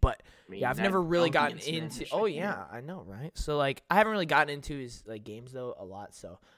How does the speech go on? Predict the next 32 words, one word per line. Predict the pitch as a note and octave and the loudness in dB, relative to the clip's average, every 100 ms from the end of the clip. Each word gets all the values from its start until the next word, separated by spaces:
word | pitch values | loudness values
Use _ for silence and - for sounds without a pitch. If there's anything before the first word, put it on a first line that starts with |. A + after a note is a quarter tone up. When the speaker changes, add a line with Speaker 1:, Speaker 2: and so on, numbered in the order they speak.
| _ | _
Speaker 1:
I'm | - C3+ B2+ | -4 -2 -4
just | A#2 | -8
really | G#2+ G#2+ | -8 -8
excited | G#2 G#2+ G2+ | -8 -10 -10
to | F2+ | -14
play | - G#2 G2+ | -14 -12 -8
it. | A#2 - _ _ _ _ _ _ | -8 -10 _ _ _ _ _ _
Um, | A2+ A2+ G#2+ G2+ - - | -4 -4 -6 -8 -14 2
I | C#3+ | 2
do | C#3+ C3+ | 2 -2
think | C3+ B2+ | -6 -6
that | A#2+ | -8
is | A#2 | -8
also, | G#2 - - - _ _ _ _ _ _ - | -10 -10 -12 -14 _ _ _ _ _ _ 10
I | G3+ C#4+ D4 | 12 12 12
actually | G#3 G#3 G#3+ | 10 8 6
didn't | G3+ G3 F3 | 2 2 0
think | E3 D#3+ | -4 -2
it'd | F3+ | -2
be | F#3 | -4
twenty | F3+ G3 | -6 -6
twenty-four, | G3 G3+ F#3 G3 G3 | -4 -6 -4 -2 -2
but | E3+ | -2
now | D3 D3+ D#3 | -2 0 2
I | |
do | C#3+ A2+ G2 | 0 -6 -14
think | - D#2 | -16 -20
it's | D#2 | -20
gonna | - C#2+ | -20 -20
be | C#2 | -20
twenty | - C#2+ | -20 -20
twenty-four. | - - - | -18 -20 -20